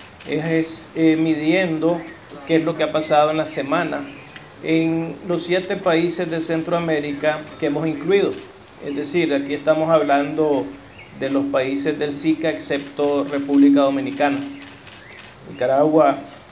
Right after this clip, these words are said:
Guatemala, Honduras, El Salvador, Costa Rica, Panamá y Belice. Cuando nosotros comparamos las cifras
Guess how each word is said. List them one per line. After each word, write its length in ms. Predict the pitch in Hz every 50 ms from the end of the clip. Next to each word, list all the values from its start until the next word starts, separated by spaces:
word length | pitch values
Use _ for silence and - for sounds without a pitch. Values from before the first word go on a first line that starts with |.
| - - - -
Guatemala, 680 | 147 139 143 - 156 - 135 139 147 151 151 147 135
Honduras, 420 | 127 - - 139 143 160 151 143 135
El 140 | 123 127
Salvador, 680 | 123 - 127 123 127 127 127 127 131 143 156 160 160 160
Costa 300 | - 139 139 139 143 131
Rica, 320 | 135 139 160 156 156 147 139
Panamá 420 | 139 131 131 127 127 135 139 139
y 40 | 143
Belice. 460 | 143 139 139 143 143 143 - - - - - - - - - - - - - - - - - - - - - - - - - - - -
Cuando 300 | - 170 170 165 170 175
nosotros 560 | 170 170 160 165 180 190 185 208 214 220 208 208 - - - - - - - - - - - - - - -
comparamos 600 | - 151 147 143 143 147 143 143 151 156 165 170
las 180 | 165 151 139 -
cifras 560 | 170 175 175 160 - 156 147 143 143 - -